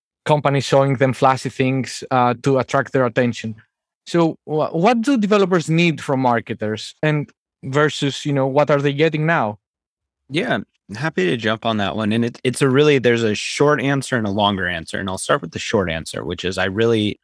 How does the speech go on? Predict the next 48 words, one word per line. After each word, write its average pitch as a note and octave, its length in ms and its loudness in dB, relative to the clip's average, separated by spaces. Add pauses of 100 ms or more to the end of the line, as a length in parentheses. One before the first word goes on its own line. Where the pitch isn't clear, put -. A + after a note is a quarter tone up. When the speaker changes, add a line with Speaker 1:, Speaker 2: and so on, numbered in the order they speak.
Speaker 2:
I F#2+ 80 0
don't A#2+ 200 -2
think A#2+ 180 -2
developers G2 580 -4
need F#2 320 -4
anything G#2 460 -2
from G2 160 -4
marketers, E2+ 760 -8
which F#2+ 320 -6 (340)
is G2 120 -6
a G#2 60 -4
bit A2+ 180 0
of A2 100 2
a G#2+ 80 2
weird A#2 440 2
thing G#2 260 0
for G#2 120 -8
someone G2 300 -2
who's F#2+ 200 -6
the G2 60 -6
managing G2+ 500 0
director F#2+ 520 -4
of F#2+ 160 -8
a F#2+ 40 -4
developer F#2+ 420 -4
marketing F2+ 460 -6
firm F2 280 -8
to F#2 120 -8
say. - 340 -6
Speaker 1:
<laughs> - 60 -2 (920)
Speaker 2:
And A2 320 2 (320)
when B2+ 220 2
I C3 100 2
say F3 340 2
that, G2+ 400 0
the, A#2+ 220 2
the A2 160 0
longer B2 480 2
version A2 320 0
of G#2 80 -4
that, G2+ 300 -4
this G#2 220 -4
answer G#2+ 340 -2
is, G2+ 180 -4
is A2 180 -4
I G#2+ 120 0
think C#3+ 340 -2
it's, - 320 -6